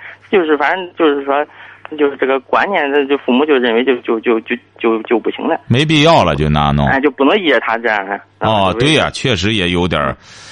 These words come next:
Speaker 2: 你说这有什么？这一干什么就这样撂？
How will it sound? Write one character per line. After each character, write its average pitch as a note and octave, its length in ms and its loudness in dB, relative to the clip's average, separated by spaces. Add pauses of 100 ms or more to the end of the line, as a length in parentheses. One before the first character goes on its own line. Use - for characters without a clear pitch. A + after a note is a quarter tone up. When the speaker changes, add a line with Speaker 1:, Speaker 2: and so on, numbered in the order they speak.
(160)
Speaker 2:
你 D3+ 100 2
说 D4+ 160 0
这 F#4 220 2
有 G#3 100 2
什 C3 240 0
么？ C4 160 4
这 A#3+ 140 -2
一 G3 180 2
干 B3+ 240 2
什 F#3 160 0
么 A#3+ 80 2
就 G#3+ 100 2
这 G#3+ 120 2
样 F#3+ 340 4
撂？ G#3 240 2